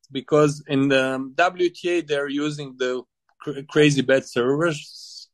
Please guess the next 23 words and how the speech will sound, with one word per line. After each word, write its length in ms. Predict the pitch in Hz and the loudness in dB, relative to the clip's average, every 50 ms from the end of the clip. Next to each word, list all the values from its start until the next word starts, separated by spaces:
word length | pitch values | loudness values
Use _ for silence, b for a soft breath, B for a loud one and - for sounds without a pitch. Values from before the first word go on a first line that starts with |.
| _ _ _ | _ _ _
who 180 | - 127 117 - | -8 -8 -6 -4
have 220 | 139 127 120 120 - | -2 -2 -2 -2 -2
terrible 340 | - 135 131 127 123 123 117 | -2 0 0 0 0 0 -2
serves. 460 | 113 - - 135 139 151 151 151 - - B B B B B B B B | -2 -4 -4 -4 -4 -4 -6 -8 -14 -20 B B B B B B B B
They're 200 | - 139 127 123 | 0 2 4 4
using 420 | 123 120 123 123 123 127 123 117 113 - | 4 4 4 2 2 0 -4 -4 -4 -4
to 140 | 127 120 113 | -4 -4 0
get 260 | 120 123 123 120 - | 0 0 -2 -2 -4
in 80 | 117 117 | -8 -6
your 160 | 113 113 107 | -6 -6 -6
head 340 | 110 120 120 120 123 117 120 | -4 -4 -2 -2 -2 -4 -4
and 240 | 113 110 104 101 - | -4 -4 -6 -6 -4
to, 420 | 113 107 107 107 107 104 104 - _ _ _ _ _ _ _ _ _ _ _ _ _ _ _ _ _ _ _ _ _ _ _ _ _ _ _ - | -4 -2 -2 -2 -4 -4 -6 -10 _ _ _ _ _ _ _ _ _ _ _ _ _ _ _ _ _ _ _ _ _ _ _ _ _ _ _ -18
to 60 | 117 | -16
fuck 300 | - - 123 120 117 - | -8 -4 -2 -2 -2 0
your 140 | 131 120 120 | 2 2 4
rhythm 340 | 120 123 131 127 123 113 110 | 4 4 4 4 2 2 2
on 80 | 110 110 | 2 2
return. 480 | 110 110 110 - 131 127 120 113 107 | 0 0 -2 0 0 0 0 0 -2
So 260 | 98 - - 113 104 | -6 -6 -6 -6 -4
that's, 340 | 101 107 110 107 - - - | -2 -2 -2 -2 -4 -4 -4
I 140 | 113 104 107 | -2 -2 -2
don't, 360 | 104 110 110 107 107 107 - | -2 -4 -6 -6 -6 -8 -12